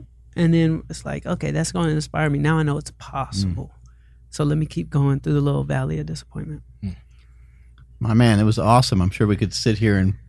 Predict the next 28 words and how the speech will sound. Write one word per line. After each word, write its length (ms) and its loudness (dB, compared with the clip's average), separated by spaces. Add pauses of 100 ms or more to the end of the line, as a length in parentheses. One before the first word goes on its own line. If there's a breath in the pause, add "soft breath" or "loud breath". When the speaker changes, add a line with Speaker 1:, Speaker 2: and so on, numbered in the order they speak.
(140)
Speaker 2:
talk 300 2
for 180 -6
hours 340 2
on 180 4
end, 340 4
but, 260 -4
uh, 120 0
it'd 120 -2
be 120 0
great 240 0
to 60 -2
have 160 2
you 80 4
on 100 2
the 60 2
podcast 580 0
another 240 2
time 320 2
too. 280 4
Speaker 1:
Can't 220 -4
wait. 340 -2
Speaker 2:
And, 320 4
uh, 100 4
it'd 120 0
be 80 0
great 320 0
to, 260 2
uh, 300 2